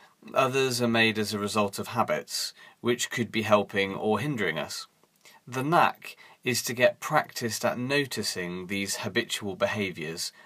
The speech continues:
or thinking patterns, and then deciding which we'd like to continue, change or drop. Fear, worry, fret or procrastination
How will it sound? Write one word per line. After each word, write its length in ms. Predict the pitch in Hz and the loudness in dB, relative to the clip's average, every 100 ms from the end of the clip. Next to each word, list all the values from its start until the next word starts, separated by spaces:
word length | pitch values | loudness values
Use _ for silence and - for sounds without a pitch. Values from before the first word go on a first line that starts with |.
| _ | _
or 100 | 113 | -6
thinking 420 | 107 143 120 98 | -2 -2 -2 -8
patterns, 600 | 90 87 - 71 69 - - - - - - | -8 -10 -10 -14 -14 -14 -16 -20 -20 -20 -6
and 220 | 139 123 143 | 0 4 4
then 160 | 147 | 4
deciding 640 | 131 - 131 117 104 104 104 | 2 6 6 6 4 0 2
which 320 | 120 - - | 2 0 -2
we'd 160 | 120 | 2
like 260 | 110 107 - | 6 4 4
to 120 | - | -8
continue, 720 | - 107 101 170 165 160 160 160 - - - - | -8 -4 -2 -2 0 0 0 -4 -12 -20 -14 -2
change 640 | - 110 107 104 104 - - | 4 6 6 2 -2 -4 -6
or 160 | 117 104 | -4 -2
drop. 360 | 104 87 - - - _ _ _ _ _ - - - - | 2 2 2 -4 -20 _ _ _ _ _ -20 -20 -20 -20
Fear, 680 | - - - 127 127 139 156 - - - | -12 -4 4 6 6 4 -2 -8 -20 -16
worry, 680 | 107 107 117 120 127 135 139 - | 0 8 10 10 2 -4 -10 -14
fret 640 | - - 123 120 - - | -8 6 8 8 4 -2
or 300 | 117 110 104 | 2 2 2
procrastination 1040 | - 117 127 123 - 117 123 117 90 98 | -2 -4 2 2 4 4 4 2 -4 -6